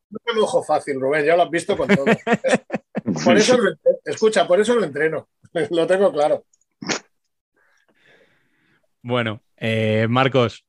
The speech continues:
Speaker 2: muchísimas gracias por pasarte por aquí una semana más. Ya sabes que para nosotros es un placer tenerte aquí, así que cuando quieras.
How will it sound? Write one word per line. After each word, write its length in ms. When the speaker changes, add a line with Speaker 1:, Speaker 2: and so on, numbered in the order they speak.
Speaker 2:
muchísimas 680
gracias 300
por 160
pasarte 380
por 120
aquí 140
una 160
semana 300
más. 240
Ya 100
sabes 280
que 100
para 200
nosotros 380
es 140
un 80
placer 300
tenerte 340
aquí, 260
así 240
que 420
cuando 240
quieras. 280